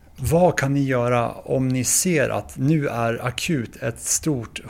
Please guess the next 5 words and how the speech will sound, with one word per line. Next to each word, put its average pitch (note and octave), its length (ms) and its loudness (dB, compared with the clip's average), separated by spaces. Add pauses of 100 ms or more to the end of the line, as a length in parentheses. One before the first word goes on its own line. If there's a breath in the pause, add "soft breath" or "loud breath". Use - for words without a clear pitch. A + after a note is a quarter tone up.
hot C3+ 460 -6
mot C3 600 -2 (420 loud breath)
någon C3 420 4
viktig B2 400 -2
samhällsfunktion? A2 920 -4